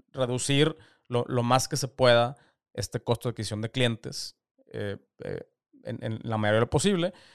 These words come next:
Si reduces, quiere decir que estás incrementando la calidad de tus contenidos y la calidad de tu estra-, estrategia. Si incrementan, quiere decir que nada más estás metiéndole billetazos a, a, a la pauta publicitaria y esto no necesariamente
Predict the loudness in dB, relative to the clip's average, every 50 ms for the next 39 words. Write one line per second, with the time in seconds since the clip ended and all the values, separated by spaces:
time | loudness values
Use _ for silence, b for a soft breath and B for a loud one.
0 | b b b _ -8 -6 -4 0 4 4 8 10 10 8 8 8 4 4 2 2
1 | 0 0 0 0 0 -6 -6 -6 -4 -2 -2 -2 0 0 0 0 0 -2 0 _
2 | 2 4 4 4 4 4 2 2 -2 -2 -2 0 0 -2 -2 -4 -10 -12 _ -8
3 | -6 -4 -4 -2 0 0 0 0 -2 -2 -6 -6 _ _ -8 -6 -4 -6 -6 _
4 | -8 -10 -10 _ _ -16 -16 _ _ -4 -4 -4 0 -2 -2 2 _ 4 4 4
5 | 0 -4 -4 -4 _ _ _ _ _ _ _ 0 2 2 4 6 6 6 8 8
6 | 8 6 4 6 6 6 6 6 4 4 6 6 4 0 -2 0 2 4 4 4
7 | 6 4 2 2 0 0 _ 0 2 2 0 2 2 0 2 4 4 4 4 4
8 | 4 2 0 4 _ 4 4 4 2 -4 -4 -4 -8 -10 _ _ _ _ _ _
9 | _ _ 4 6 6 8 6 4 2 _ _ 0 2 2 4 4 2 0 -4 -4
10 | _ _ _ -2 -2 -2 2 4 4 4 4 4 -2 -4 -2 -2 -4 -2 -2 -4
11 | 0 _ 6 6 6 4 0 -2 -4 b b b b b b _ -4 -4 0 _
12 | 2 4 4 4 4 2 2 0 0 2 2 4 4 4 4 2 0 0 -2 -2
13 | -2 -2 0 0 -4